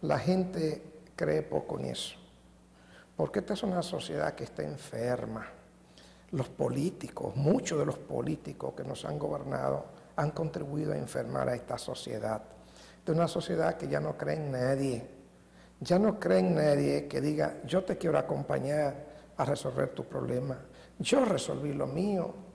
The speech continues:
pero yo pienso, yo nece-, yo quiero acompañarte a resolver lo tuyo.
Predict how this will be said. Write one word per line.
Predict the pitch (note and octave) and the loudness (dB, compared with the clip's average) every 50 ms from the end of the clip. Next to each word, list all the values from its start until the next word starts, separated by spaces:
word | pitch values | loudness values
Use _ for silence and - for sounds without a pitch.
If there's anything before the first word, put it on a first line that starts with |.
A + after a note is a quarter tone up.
| - - - - - - - - - | -20 -20 -20 -20 -20 -20 -20 -6 0
pero | F3 E3+ D#3 D#3+ | 2 4 4 4
yo | D3+ D3+ G#3+ C#4 - - - - | 4 4 2 2 0 -4 -10 -2
pienso, | F#3+ G3+ G#3+ G3+ F#3+ - | 2 4 4 4 4 2
yo | D#3+ E3+ G#3 G#3 - - - - - - | 2 2 2 2 -2 -10 -14 -14 -2 2
nece-, | F#3 F#3 F3+ - - F3 E3 D#3+ | 4 4 4 4 0 -4 -4 4
yo | E3 F#3+ F#3+ G3 | 4 4 4 4
quiero | F#3+ - G3+ G3 G#3+ G#3+ | 0 0 2 4 4 4
acompañarte | - - - D#3+ C#3+ - D3 C#3+ C#3+ D3+ D3 D3+ - C#3+ | 4 2 0 -4 -2 -2 -2 0 2 0 0 0 0 0
a | |
resolver | C#3 D3+ D3 - C#3+ C#3+ C#3+ D3 | 0 0 -2 -2 -6 -4 -4 -4
lo | D3+ D3+ | -4 -4
tuyo. | - - - B2+ B2+ C3+ C3 C#3+ | -6 -8 -8 -10 -10 -8 -10 -10